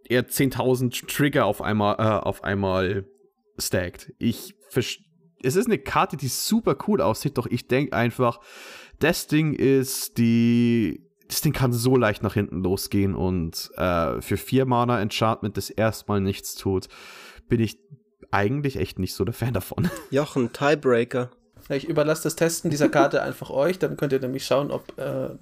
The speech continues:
Speaker 3: du, Fritz, oder du, Freddy, recht habt. Ich spiele die ja eh nicht, weil die <laughs> schwarz ist. Ich find den Effekt ganz <laughs> lustig. Es ist halt so ein bisschen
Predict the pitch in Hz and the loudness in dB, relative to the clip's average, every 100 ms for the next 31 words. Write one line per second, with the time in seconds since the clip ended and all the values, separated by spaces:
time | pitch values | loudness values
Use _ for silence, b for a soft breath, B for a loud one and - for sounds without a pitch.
0 | - 170 190 - 165 165 156 131 143 160 | -4 -2 -2 -2 -4 -2 -4 -4 -4 -6
1 | - 120 117 143 - 131 - - b b | -4 -4 -4 -4 -4 -6 -6 -20 b b
2 | b 170 - 170 156 143 127 151 151 165 | b -8 -2 0 4 4 2 2 0 -2
3 | - 151 131 - - 165 - - 135 - | -4 -4 -4 -8 -10 -10 -6 -2 0 -2
4 | - 139 165 - B B B - - - | -2 -4 -4 -6 B B B -6 -2 0
5 | 170 175 156 175 175 175 170 - 185 214 | 2 2 2 2 2 2 0 0 -2 -2
6 | 208 175 165 170 160 165 160 165 165 165 | -2 -2 -2 2 2 2 0 -2 -2 0
7 | 160 | 0